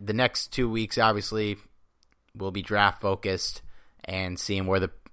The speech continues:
next week we'll talk about who we think we're gonna get, and the week after we'll talk about where we see these pieces fitting in. And guy-, guys, if you have anything you want us to talk about during May, June, July, when, uh, it's kind of the downtime of the season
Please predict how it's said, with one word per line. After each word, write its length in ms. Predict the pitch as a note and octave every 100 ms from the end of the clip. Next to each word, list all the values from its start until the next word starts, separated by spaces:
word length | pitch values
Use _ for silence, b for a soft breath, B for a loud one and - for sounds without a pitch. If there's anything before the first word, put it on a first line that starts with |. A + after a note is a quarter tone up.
| _ _
next 260 | F#2+ F#2+ -
week 140 | G#2
we'll 80 | -
talk 100 | G#2
about 280 | G#2+ G#2+ G#2
who 60 |
we 100 | A2+
think 200 | G#2+ D#3+
we're 120 | E3 D#3
gonna 40 |
get, 240 | F3 D#3
and 160 | - A#2+
the 40 |
week 180 | B2 A#2+
after 240 | B2 A#2 A#2+
we'll 80 |
talk 180 | A#2+ A#2
about 380 | A2+ A#2 A2+ b b b b b b b
where 320 | - G#2+ A#2+ B2
we 380 | B2 A#2+ A#2+ - -
see 400 | - - C3 C3
these 300 | C3+ C3+ -
pieces 440 | - D3 - - -
fitting 280 | C#3+ C3
in. 200 | D3 F#3
And 180 | C3 A#2
guy-, 260 | B2+ C#3 C3
guys, 300 | D3+ C3+ -
if 100 | G#2
you 80 | E3
have 80 | E3+
anything 280 | D#3+ D#3
you 120 | C#3 G2
want 220 | G2+ B2
us 100 | -
to 80 | B2
talk 200 | B2 A#2+
about 400 | B2+ B2+ - - _
during 260 | A#2 A2 A2
May, 240 | A2+ A2+
June, 280 | G#2 A2+ A2
July, 400 | G#2+ G2+ G#2+ A2+
when, 360 | G2 F#2+ F#2 F2 b b b b b -
uh, 160 | F#2+ F#2+
it's 160 | -
kind 360 | - - G#2 G#2
of 300 | G2+ E2+ -
the 120 | G2
downtime 680 | E2+ G#2 G#2 B2 A#2 B2 B2+
of 60 | A#2
the 100 | A2+
season 580 | - B2+ C3+ D#3+ E3